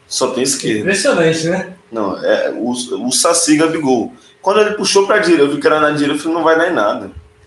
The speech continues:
Speaker 1: E eu, o, o, inclusive o Gomes corta o chute, o chute ele é pra fora. Ele chutou terrivelmente mal porque ele não tem direito.
Speaker 2: O Saci e Gabigol.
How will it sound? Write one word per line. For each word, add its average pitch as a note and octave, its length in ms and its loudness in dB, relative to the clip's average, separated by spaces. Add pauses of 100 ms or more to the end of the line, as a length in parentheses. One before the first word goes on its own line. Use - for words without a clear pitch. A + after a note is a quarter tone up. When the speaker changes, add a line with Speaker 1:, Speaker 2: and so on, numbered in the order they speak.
(280)
Speaker 1:
E D3 60 0
eu, - 300 -2
o, - 380 -6
o, C3+ 40 -8
inclusive D3 360 -2
o D3+ 180 2
Gomes C#3 340 -2
corta E3 320 0
o C#3 40 -4
chute, E3+ 440 -2
o C#3 80 -2
chute E3 240 -4
ele D#3 80 0
é D#3 40 4
pra E3+ 180 -4
fora. B2 520 -2 (260)
Ele D3+ 120 -8
chutou F3 260 -8
terrivelmente F#3 760 -4
mal - 160 -2
porque - 180 -8
ele F#3 80 -6
não C#4+ 120 -6
tem F#3+ 220 -6
direito. B2 320 -2
Speaker 2:
O - 60 -10
Saci - 320 -12
e C#3+ 40 -6
Gabigol. C#3+ 280 -10